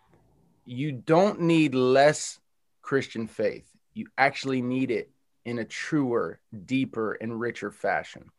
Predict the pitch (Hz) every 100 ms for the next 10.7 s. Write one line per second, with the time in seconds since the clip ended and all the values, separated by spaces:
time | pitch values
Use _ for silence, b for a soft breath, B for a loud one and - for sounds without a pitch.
0 | b b b b b - 123 127 190 220
1 | - 190 165 156 - 165 165 143 139 117
2 | 147 143 123 127 110 117 139 127 131 135
3 | 120 120 127 123 110 92 113 120 123 135
4 | 156 165 151 113 147 131 123 107 123 156
5 | 170 151 147 143 131 160 156 147 - 143
6 | 135 123 113 - 123 127 123 - 131 127
7 | 123 131 135 123 107 - 165 - 131 117
8 | - 113 107 104 101 _ _ _ _ -
9 | 120 131 143 135 127 147 - - - 156
10 | 139 131 131 135 131 123